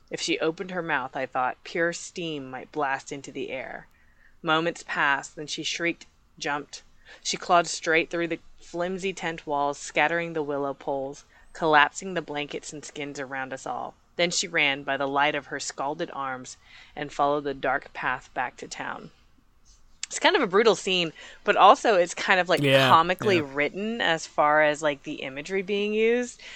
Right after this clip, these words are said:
Speaker 1: The steam, like, he imagined her like a, a, a kettle, right? Like, steam coming out of her mouth,
Speaker 2: Yeah.
Speaker 1: and she's running back to town by the light of her scalded arms in the moonlight.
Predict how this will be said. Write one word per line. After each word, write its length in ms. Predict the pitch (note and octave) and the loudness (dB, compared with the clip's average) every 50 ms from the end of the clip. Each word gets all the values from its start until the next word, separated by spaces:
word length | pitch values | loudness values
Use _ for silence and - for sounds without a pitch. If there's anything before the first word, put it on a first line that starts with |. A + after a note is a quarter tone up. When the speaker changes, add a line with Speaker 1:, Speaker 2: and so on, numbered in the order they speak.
| - - _ | -20 -16 _
Speaker 1:
The 100 | - F3 | -2 -2
steam, 540 | - - - - - F3+ F3+ F#3 F#3 F3+ F3+ - - _ | -2 -2 -8 -4 0 2 2 2 0 -2 -8 -14 -20 _
like, 220 | - D#3+ D#3 D#3 - | 0 0 0 0 0
he 220 | E3+ D#3+ D3+ F3 E3+ | -4 -6 -4 -4 -2
imagined 400 | D#3 D#3 D3+ C#3+ C#3+ D3 D3+ D3 | 2 4 4 4 4 2 -4 -4
her 220 | D#3 D3 C#3+ C#3+ | -2 -2 -2 0
like 220 | C#3+ C#3+ C#3 C#3 - | 0 0 -2 0 -2
a, 180 | C#3+ C3+ C3+ - - - - - - - - _ _ _ _ | -4 -4 -4 -8 -14 -20 -20 -20 -20 -20 -20 _ _ _ _
a, 120 | D#3 D3 - - | -4 -4 -2 -2
a 80 | D#3 D3+ | -4 -4
kettle, 500 | - - - F3 D3+ C#3+ B2+ A2 - - - | -2 0 2 2 2 2 0 -4 -6 -8 -6
right? 260 | C#3+ C#3 C3+ C3 A#2 | -4 -2 -2 -2 -4
Like, 160 | C#3 C3+ C#3 - _ _ _ _ _ _ _ - _ - | -4 -8 -8 -10 _ _ _ _ _ _ _ -16 _ -8
steam 340 | - - - E3 D3 D3 C#3+ | -8 -6 -4 -4 -4 -4 -4
coming 260 | - D#3+ B2+ C3+ C#3+ | -4 -4 -4 -2 -4
out 100 | C#3 C#3 | -2 -2
of 60 | C#3 | -2
her 100 | C#3 C#3 | -4 -6
mouth, 220 | C#3+ C#3 - A#2+ A#2+ | -4 -2 0 0 2
Speaker 2:
Yeah. 140 | B2 B2 | 2 0
Speaker 1:
and 120 | B2 - D3 | 0 0 -2
she's 280 | - - - E3+ D3 D3 | -4 -2 -2 -2 -4 -4
running 340 | C#3+ D#3 D3+ D3+ D#3 D#3 C#3+ | 0 0 0 0 0 0 0
back 220 | D3 C#3 C#3 - | 2 2 2 0
to 100 | - D#3+ | -4 -12
town 280 | - - D#3 C#3 C#3 C#3+ | -8 -4 -4 -4 -2 0
by 140 | D3+ D3 | 0 0
the 100 | C3+ C#3 | 0 0
light 320 | C3+ C3+ C#3 C3+ C#3+ C3+ A#2+ | -2 2 4 4 4 4 4
of 140 | C3+ C3 - | -2 -6 -6
her 140 | - D3 | -10 -10
scalded 500 | - - - - C#3+ C3+ C#3 C3 C3+ B2 | -10 -10 -10 -6 -4 -4 -4 -4 -6 -10
arms 360 | - C#3 C3+ C3+ C3+ C3 B2 C3 | -8 -8 -8 -8 -8 -10 -14 -16
in 120 | C3+ B2+ | -14 -14
the 60 | B2+ | -12
moonlight. 720 | B2+ C3 C3 C3+ C3+ B2 A#2+ - A#2 B2 A2+ - - - | -10 -10 -10 -10 -10 -10 -12 -10 -8 -8 -8 -8 -10 -16